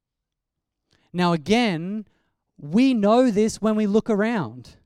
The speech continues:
You know, we actually see this all the time. I mean, you think of the guy in the U K. It didn't, it wasn't an accident that he just happened to find himself breaking into Cadbury.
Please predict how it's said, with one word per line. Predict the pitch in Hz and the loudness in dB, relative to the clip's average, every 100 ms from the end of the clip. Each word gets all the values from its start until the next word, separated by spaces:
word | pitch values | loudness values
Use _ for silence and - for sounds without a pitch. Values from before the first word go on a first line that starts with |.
| _ _ _ _ _ _ _ 196 | _ _ _ _ _ _ _ 2
You | 226 | 4
know, | |
we | 226 233 | 4 4
actually | 240 - 254 | 0 -2 -4
see | - - 247 | -4 -4 -2
this | 220 233 | -2 -4
all | 226 233 | -2 -2
the | 226 | -4
time. | - 247 233 | -4 -4 -2
I | 180 | -2
mean, | 202 | -2
you | 208 | -4
think | - 247 247 | -4 -6 -2
of | 214 190 180 175 185 | 2 2 0 -4 -6
the | 175 | -2
guy | 208 226 | -2 0
in | 233 214 | -2 -2
the | 202 | -4
U | 208 | -6
K. | - 233 233 185 | -4 -2 0 -2
It | 175 | -2
didn't, | 233 240 - - - | -4 -6 -8 -16 -8
it | 208 | -2
wasn't | 214 240 220 202 | 2 2 2 0
an | 175 | -2
accident | 196 233 - 220 185 202 208 | -2 -4 -4 -2 0 0 -2
that | 190 | -4
he | 185 | -2
just | 202 - - - _ _ _ _ | -4 -6 -12 -20 _ _ _ _
happened | - 185 190 220 214 | -4 -2 0 0 0
to | |
find | - 233 254 240 | -2 -2 -2 -2
himself | 190 214 202 175 | -2 2 2 2
breaking | 175 190 214 214 | 0 -2 -2 -4
into | 226 214 | -4 -6
Cadbury. | 220 226 180 151 101 | -4 -4 -4 -8 -8